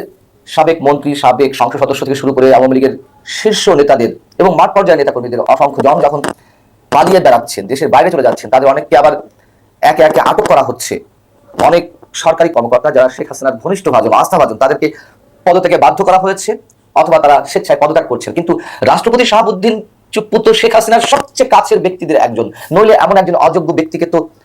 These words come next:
রাষ্ট্রপতি পদে নিয়োগ দেওয়া যায়নি। এবং তখনই অনেকে বিস্ময় প্রকাশ করেছিলেন যে কিভাবে তাকে এই পদে আনা হলো, কেন কি কারণে আনা হলো, সে নিয়ে তো অনেক আলোচনা হয়েছে, আমরা নিজেরাও করেছি। কিন্তু শেখ হাসিনা সরকারের পতনের পরেও তাকে এই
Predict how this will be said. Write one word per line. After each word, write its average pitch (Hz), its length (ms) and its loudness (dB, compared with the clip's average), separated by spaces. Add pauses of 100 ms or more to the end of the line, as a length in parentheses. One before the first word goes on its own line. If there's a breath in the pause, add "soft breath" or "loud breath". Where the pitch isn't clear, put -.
রাষ্ট্রপতি 143 480 0
পদে 139 160 2
নিয়োগ 127 240 2
দেওয়া 113 200 2
যায়নি। 113 180 2
এবং 147 100 -4
তখনই 208 240 2
অনেকে 196 200 2 (260 loud breath)
বিস্ময় 202 480 0
প্রকাশ 147 220 0
করেছিলেন 113 280 -2
যে 131 140 -8
কিভাবে 202 220 2
তাকে 156 200 0 (220 loud breath)
এই 143 140 0
পদে 120 120 2
আনা 107 140 4
হলো, 95 140 -4 (120)
কেন 143 140 2
কি 170 100 -4
কারণে 156 200 2
আনা 147 100 2
হলো, 151 100 -4
সে 156 120 -12
নিয়ে 139 160 -6
তো 131 40 4
অনেক 123 160 0 (180 soft breath)
আলোচনা 117 280 0
হয়েছে, 120 220 0
আমরা 117 120 2
নিজেরাও 120 300 2
করেছি। 131 220 -2 (720 soft breath)
কিন্তু 247 260 2
শেখ 226 280 -2 (100)
হাসিনা 214 380 0 (180)
সরকারের 180 400 0 (100)
পতনের 175 340 0 (160)
পরেও 170 280 4 (140)
তাকে 160 220 -2
এই 151 180 -6